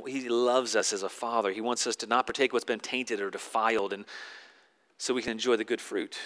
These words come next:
that he has for us. Look, look at verse three. He says, "This is the will of God, your sanctification, that you abstain from sexual immorality, that each one of you know how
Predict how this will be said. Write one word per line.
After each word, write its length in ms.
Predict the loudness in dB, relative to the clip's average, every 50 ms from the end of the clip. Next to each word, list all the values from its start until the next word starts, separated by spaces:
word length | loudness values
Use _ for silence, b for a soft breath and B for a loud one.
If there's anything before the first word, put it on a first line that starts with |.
| -12 -6
that 140 | -6 -4 -4
he 60 | -4
has 220 | -4 -4 -6 -6 -8
for 200 | -8 -8 -8 -10
us. 480 | -8 -8 -8 -8 -8 -8 -10 -12 -16 -18 _ _ _ _ _ _ _ _ _ _ _ _ _ _ b b b b b b b b b b b
Look, 140 | 4 4 4 6 6
look 80 | 10 10
at 100 | 10 12
verse 200 | 12 10 8 8
three. 140 | 4 4 4
He 60 | 6
says, 200 | 6 6 6 6
"This 140 | 6 6 6
is 40 |
the 80 | 4 6
will 160 | 8 10 10
of 80 | 12 12
God, 180 | 12 12 12
your 120 | 12 10 6
sanctification, 720 | 6 6 6 4 4 2 -4 0 2 2 2 2 2 2
that 160 | 0 -2 0
you 40 | 0 -2
abstain 400 | 0 0 0 2 0 0 0 -4
from 180 | -6 -8 -6
sexual 480 | -2 4 4 4 4 4 0 0 0 0
immorality, 420 | 0 2 2 4 4 4 4 4 4
that 160 | 4 2 2
each 220 | 2 0 0 0
one 100 | 2 0
of 80 | 0 0
you 120 | 0 -4
know 340 | -4 -4 -2 2 4 6 6
how 460 | 4 4 2 4 6 6 6 6 4